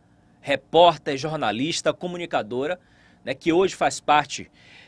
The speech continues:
é, do programa e da T V de maior audiência do estado da Bahia, né? Leva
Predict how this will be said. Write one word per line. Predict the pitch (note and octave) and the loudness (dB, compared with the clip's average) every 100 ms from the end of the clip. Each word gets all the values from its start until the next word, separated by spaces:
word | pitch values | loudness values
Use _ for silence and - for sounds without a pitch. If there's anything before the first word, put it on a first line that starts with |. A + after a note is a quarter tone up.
| _ | _
é, | A2+ A#2+ | -2 0
do | A#2 | -2
programa | - D#3 B2+ C#3+ D#3+ | 0 4 4 4 0
e | D3 | 2
da | D3 | 0
T | - | 0
V | C3+ D3 | -2 -4
de | |
maior | D3 D3 E3 | 0 4 4
audiência | F3 C3+ C#3 E3+ - | 2 -2 -6 -6 -8
do | C3 | -10
estado | - C3 A#2+ | -6 -4 -2
da | B2 | -2
Bahia, | A#2 A2 C#3 G3+ _ _ _ _ _ _ _ | -2 -2 -4 -8 _ _ _ _ _ _ _
né? | G#2+ C#3+ _ | -12 -12 _
Leva | B2+ B2 D3 F3+ C3+ A#2+ E2+ | -4 4 6 6 4 -2 -4